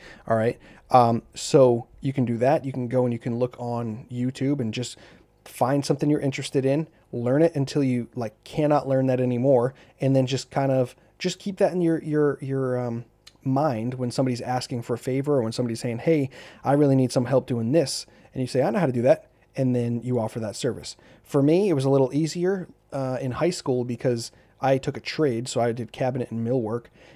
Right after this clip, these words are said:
and most of my friends and their parents knew that I did that. So as soon as they needed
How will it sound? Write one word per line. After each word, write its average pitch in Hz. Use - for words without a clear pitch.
and 117
most 127
of 123
my 113
friends 120
and 123
their 113
parents 131
knew 120
that 113
I 110
did 123
that. 110
So 113
as 120
soon 139
as 135
they 131
needed 131